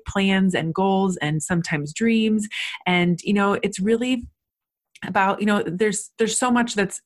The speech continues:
taken from our plates, um, but really thinking about how we can overcome this, how we can,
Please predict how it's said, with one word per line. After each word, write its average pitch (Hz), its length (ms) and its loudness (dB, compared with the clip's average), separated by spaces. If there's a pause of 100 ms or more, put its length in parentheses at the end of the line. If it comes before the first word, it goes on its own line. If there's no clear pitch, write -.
(340)
taken 196 320 0
from 170 180 0
our 151 80 2
plates, 160 420 0 (380)
um, 175 380 0
but 190 380 2 (120)
really 226 320 2
thinking 202 340 0
about 165 520 2
how 170 220 2
we 175 120 2
can 165 300 -4
overcome 156 560 -2
this, 233 300 0
how - 200 0
we 165 180 2
can, 160 460 0